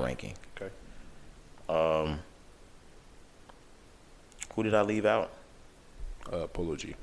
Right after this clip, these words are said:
Speaker 2: and, uh, Roddy Ricch. <laughs>
Speaker 1: Roddy Ricch
Speaker 2: And
Speaker 1: is
Speaker 2: Tra-,
Speaker 1: not in the top
Speaker 2: and
Speaker 1: ten.
Speaker 2: Travis Scott, who's definitely not in the top ten.
Speaker 1: Ro-, I love Polo G,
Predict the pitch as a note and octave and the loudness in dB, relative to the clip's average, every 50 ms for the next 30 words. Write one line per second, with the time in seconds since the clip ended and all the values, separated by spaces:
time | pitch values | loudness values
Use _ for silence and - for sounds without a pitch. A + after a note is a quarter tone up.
0 | - - - - - - - - - - - - - - - - B1+ - - - | -14 -16 -16 -14 -14 -12 -10 -10 -8 -8 -8 -8 -8 -8 -6 -4 -4 -4 -4 -6
1 | - - - - - - - - - - - - - - - - - C4 - - | -8 -8 -6 -6 -6 -8 -8 -10 0 6 8 8 8 8 6 8 10 10 10 8
2 | - - - - - - - - F#2 G2 A2 A2 G#2 G2+ - F2+ - F2 E2 F2 | 4 -6 -6 -4 -4 0 8 10 12 12 12 12 10 8 8 6 8 10 12 12
3 | F2+ F2 E2+ D#2 D#2 D2 - D2+ C#2+ C2+ B1+ - - C2+ - F#2+ F#2+ F#2 E2+ - | 12 12 12 10 8 8 8 8 6 6 6 6 6 6 8 8 6 6 4 2
4 | - - - F2+ F2 D#2+ A#1+ - - - - - - - - - - - - G2+ | 0 2 4 6 6 6 4 2 -2 -12 -16 -16 -16 -14 -12 -12 -12 -8 -8 -8
5 | F2 - F2+ F2+ F#2+ - - F2+ F2+ E2+ E2+ E2+ E2+ E2+ F2 F2+ G2 G2+ G2+ - | -4 -2 0 -2 0 -2 -2 -4 -4 -4 -4 -4 -6 -4 -2 0 4 6 6 6
6 | - F#2+ F2+ F2 - - - E2+ E2+ E2+ - - - E2 D#2 C2 A1+ - D#2+ - | 6 4 2 2 0 2 4 4 4 4 2 0 0 2 2 2 2 6 6 6
7 | - - - - - - - - - G2 G#2+ A2+ A2 G#2+ - A2 A2 A2 A2+ G#2+ | 4 4 -6 -6 -6 -6 2 6 8 10 12 12 10 10 12 10 12 12 12 10
8 | G#2 G#2+ A#2 A2 D#2 - | 10 8 6 6 6 4